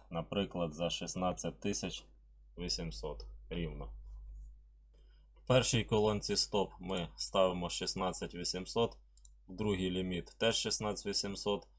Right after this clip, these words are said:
в кількість монет. Можна виставити кількість,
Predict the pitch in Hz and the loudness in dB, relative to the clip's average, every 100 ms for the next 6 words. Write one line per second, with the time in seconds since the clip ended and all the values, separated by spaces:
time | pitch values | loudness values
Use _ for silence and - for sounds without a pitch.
0 | _ _ _ - 110 87 98 - 87 90 | _ _ _ 0 0 0 -2 -2 0 0
1 | 87 82 - - - - 107 104 98 98 | -2 -4 -8 -20 -20 -2 -2 0 0 0
2 | - 92 92 - - 127 117 113 - | 0 0 0 -4 0 0 0 -4 -4